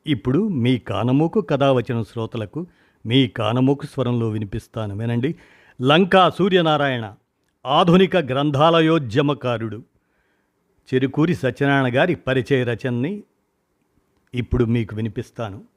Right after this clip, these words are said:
వినండి. లక్ష పుస్తకాల సేకర్త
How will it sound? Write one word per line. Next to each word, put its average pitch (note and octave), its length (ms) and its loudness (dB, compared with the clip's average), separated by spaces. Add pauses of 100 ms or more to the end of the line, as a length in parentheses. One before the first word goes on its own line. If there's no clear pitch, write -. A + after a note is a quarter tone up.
(640)
వినండి. A#2 400 -4 (1800)
లక్ష D#3+ 340 0
పుస్తకాల F3 680 0
సేకర్త C#3+ 680 -6